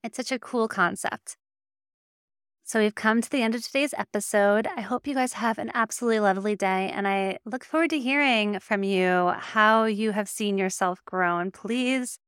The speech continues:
share with me in my D Ms or send me an email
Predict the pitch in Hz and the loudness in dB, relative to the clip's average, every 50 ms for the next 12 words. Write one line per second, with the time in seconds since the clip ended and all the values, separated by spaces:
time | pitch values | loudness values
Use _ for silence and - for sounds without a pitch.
0 | _ _ _ _ _ - - - 196 185 180 180 180 180 180 180 180 - - _ | _ _ _ _ _ -6 0 2 4 6 8 8 8 8 8 6 4 2 0 _
1 | _ - 202 190 190 - 196 190 185 185 185 180 175 180 170 170 175 170 185 190 | _ -6 -6 -6 -6 -4 -2 -2 0 0 0 0 0 0 -2 -2 -4 -4 -4 -4
2 | 185 190 233 269 285 277 269 269 262 277 277 - 214 208 - - 190 180 185 185 | 0 2 2 4 4 4 4 4 2 0 -2 -4 -6 -6 -4 -2 -2 -2 0 -2
3 | 175 180 190 - 208 208 226 233 240 240 240 240 240 233 233 240 247 | -2 -2 -4 -4 -2 -2 0 0 2 2 4 4 4 4 4 2 0